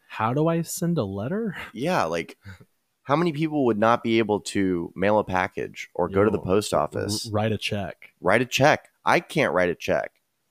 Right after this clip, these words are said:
Speaker 2: I don't have checks. I've never had checks.
Speaker 1: That's actually in my lesson plans. Like, I, I teach that still. I know it's kinda obsolete at this point, but w-, we spend, like, at least a, you know, a class on it.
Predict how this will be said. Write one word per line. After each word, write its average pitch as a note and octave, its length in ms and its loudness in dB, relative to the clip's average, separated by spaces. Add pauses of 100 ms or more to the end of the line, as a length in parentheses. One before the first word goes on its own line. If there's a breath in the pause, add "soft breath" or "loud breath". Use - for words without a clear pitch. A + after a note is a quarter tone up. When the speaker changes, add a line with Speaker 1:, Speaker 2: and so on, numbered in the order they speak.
(220)
Speaker 2:
I A#2+ 100 2
don't C#3+ 160 6
have F#3 200 2
checks. - 560 -2
I've B2+ 80 2
never F#3 260 6
had G#2 200 4
checks. G#2 260 -2
Speaker 1:
That's - 40 2
actually C3 280 0
in A2 80 -2
my G#2 120 -4
lesson G2+ 380 -6
plans. F#2 600 -12 (400)
Like, F#2+ 220 -10
I, G2+ 100 -6 (160)
I G#2 180 -8
teach - 300 -14
that F2+ 160 -8
still. - 180 -6
I A2 140 0
know A2+ 140 0
it's A2 100 -6
kinda A2 400 -4
obsolete A#2+ 460 -2
at A2 80 -8
this C3 160 -6
point, C#3+ 360 -4
but F#2 280 -6 (520)
w-, A#2+ 220 -8
we A2+ 140 -4
spend, G#2+ 380 -4
like, F#2+ 180 -6
at F#2+ 120 -8
least G2 300 -12 (320)
a, G2 120 -8 (300)
you A2+ 100 -10
know, F2+ 160 -6
a F2+ 100 -6
class - 500 -8
on F2 200 -8
it. F#2 100 -12